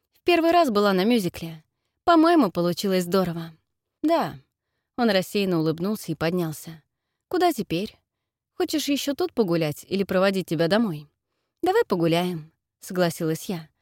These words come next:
«Ты же до сих пор не рассказал, что там с расследованием». Он поморщился. «Ладно, надеюсь, народ уже разошелся. На улице поговорим». Тщетные надежды.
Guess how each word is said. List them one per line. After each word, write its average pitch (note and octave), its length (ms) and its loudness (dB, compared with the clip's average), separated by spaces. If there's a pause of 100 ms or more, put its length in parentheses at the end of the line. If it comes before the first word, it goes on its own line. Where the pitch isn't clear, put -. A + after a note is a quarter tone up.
(360)
«Ты F#4+ 140 2
же D#4+ 100 2
до B3+ 100 2
сих - 200 -6
пор C#4 180 4
не A3 100 2
рассказал, F#3+ 540 -2
что - 220 -4
там F3+ 160 -2
с - 80 -12
расследованием». D#3 800 -4 (680)
Он E4 140 2
поморщился. E3 840 -4 (540)
«Ладно, B3+ 400 2
надеюсь, D#3+ 440 -2
народ E3 320 -2
уже D#3 200 -4
разошелся. D#3 800 -8 (520)
На F4+ 140 4
улице A#3+ 320 0
поговорим». D#3 600 -6 (580)
Тщетные D4 400 -2
надежды. D#3+ 640 -4